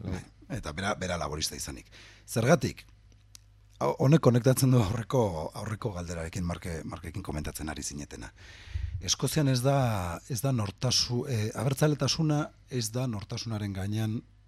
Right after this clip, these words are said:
Speaker 2: e, sostengatu hein handi batean. Han badago hizkuntza gutxitu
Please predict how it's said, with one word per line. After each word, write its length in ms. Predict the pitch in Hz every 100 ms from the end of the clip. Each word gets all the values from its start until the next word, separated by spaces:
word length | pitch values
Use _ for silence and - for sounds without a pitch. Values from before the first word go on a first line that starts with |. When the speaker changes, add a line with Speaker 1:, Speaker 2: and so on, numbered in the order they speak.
| -
Speaker 2:
e, 160 | 92 71
sostengatu 640 | - - 87 78 - - -
hein 200 | 85 78
handi 160 | 69
batean. 380 | 62 - - - - - - - - -
Han 280 | 113 123 - - - - - -
badago 320 | 67 82 98 87
hizkuntza 800 | - - 85 82 71 69 71 73
gutxitu 400 | 85 - -